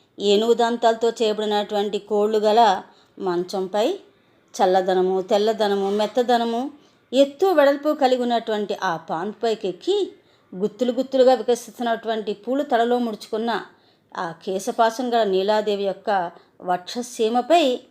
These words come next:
శరీరం ఆనించి పడుకుని ఉన్నావు కదా ఓ విశాల వక్షస్థలం గల శ్రీకృష్ణ, లే తండ్రి, నోరు తెరిచి మాట్లాడు. కాటుకు పెట్టుకున్న విశాలమైన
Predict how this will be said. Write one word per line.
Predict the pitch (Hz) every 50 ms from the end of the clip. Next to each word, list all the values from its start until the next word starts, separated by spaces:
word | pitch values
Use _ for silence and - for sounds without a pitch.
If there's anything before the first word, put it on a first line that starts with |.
| _ _ _ _ _ _ - -
శరీరం | - 214 190 196 196 190 196 185
ఆనించి | 180 175 180 180 185 180 180 220 208 185 185 185 - _ _ _ _ _ _
పడుకుని | - 160 156 160 - 180 180
ఉన్నావు | 175 170 175 180 180 180
కదా | 180 180 175 202 277 370 466 - - _ _ _ _ _ _ _ -
ఓ | - 202 190
విశాల | 180 180 170 - - 202 208 214 208
వక్షస్థలం | 190 185 - - 220 214 - - 202 202 208 196
గల | 190 190 185 175 - - _ _ _
శ్రీకృష్ణ, | - - 190 170 165 196 196 - - 240 247 302 392 427 392 - - _ _ _ _ _ _ - -
లే | 190 185 196 208 247
తండ్రి, | 247 - 226 190 190 196 262 359 453 480 415 - - _ _ - 226
నోరు | 220 226 240 269 269
తెరిచి | 262 277 247 233 233 - 262
మాట్లాడు. | 233 214 208 214 220 220 - 262 285 311 440 453 392 - _ _ _ _ _ _ _ _ -
కాటుకు | 220 214 233 226 262 247
పెట్టుకున్న | 240 254 233 220 233 214 240 233
విశాలమైన | 214 208 202 - 240 220 226 226 226 220 214 214 208 196 196 202